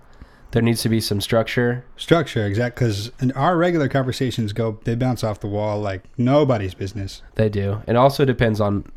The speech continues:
Speaker 1: our level, a level of sobriety.
Speaker 2: Yeah, inebriation plays a big part into it.
Speaker 1: Mm-hmm.
Speaker 2: For sure.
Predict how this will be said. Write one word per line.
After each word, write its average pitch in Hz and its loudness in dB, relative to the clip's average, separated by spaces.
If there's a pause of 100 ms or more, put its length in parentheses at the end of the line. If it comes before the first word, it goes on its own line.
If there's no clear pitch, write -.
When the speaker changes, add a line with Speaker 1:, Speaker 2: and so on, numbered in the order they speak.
Speaker 1:
our 104 0
level, 104 0
a 104 -2
level 104 2
of 98 -2
sobriety. 98 -2 (120)
Speaker 2:
Yeah, 139 2 (100)
inebriation 147 2
plays 120 -2
a 107 -6
big 110 -4
part 113 -2
into 107 -4
it. 107 -8 (160)
Speaker 1:
Mm-hmm. 101 0 (760)
Speaker 2:
For 120 -2
sure. 113 -4